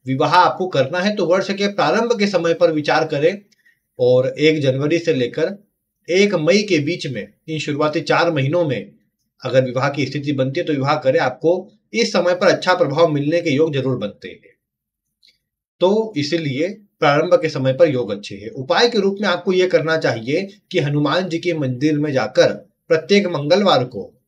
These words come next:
पीली वस्तुओं का दान करना चाहिए, जैसे गेहूं, माफ कीजिएगा, अ, जैसे चने की दाल, केले, अन्य कोई पीली वस्तु, पीले वस्त्र भी ले सकते हैं आप, उसका दान कर सकते हैं। तो अच्छा प्रभाव आपको मिलेगा इससे,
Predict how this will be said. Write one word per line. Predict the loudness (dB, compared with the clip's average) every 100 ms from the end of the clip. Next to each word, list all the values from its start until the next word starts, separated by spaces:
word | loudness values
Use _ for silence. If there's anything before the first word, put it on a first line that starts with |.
| _ _ _ _ _ _ _ _
पीली | -4 0 2 4
वस्तुओं | 4 4 0 2
का | 2
दान | 2 0
करना | -2 -8 -14
चाहिए, | -18 -20 -20 _ _ _ _ _ _ _
जैसे | -8 -2 -2 -2
गेहूं, | -2 -4 -2 -6 -8 _ _ _ -10
माफ | -6 -6
कीजिएगा, | -6 -8 -6 -6 -10 _ _ -14
अ, | -10
जैसे | -6 -6 -2 -2
चने | -2 -2 -2
की | -4
दाल, | -4 -4 -6 -12 _ _ _ _ _ _ -2
केले, | 0 2 0 -4 -10 _ _
अन्य | -4 -2 -2
कोई | 0 -2
पीली | -2 -2 0
वस्तु, | -2 -4 -4
पीले | -2 0 0 0 -8 _ _ -2
वस्त्र | 2 2 4 2
भी | 4
ले | 2
सकते | 0 -6 -6
हैं | -4
आप, | -4 -6
उसका | -4 -2
दान | 0 -2 -2
कर | -4
सकते | -6 -10 -6
हैं। | -2
तो | 0
अच्छा | 2 2
प्रभाव | 2 0 2 2
आपको | 2 0
मिलेगा | 4 4 4
इससे, | 2 0 -4 -4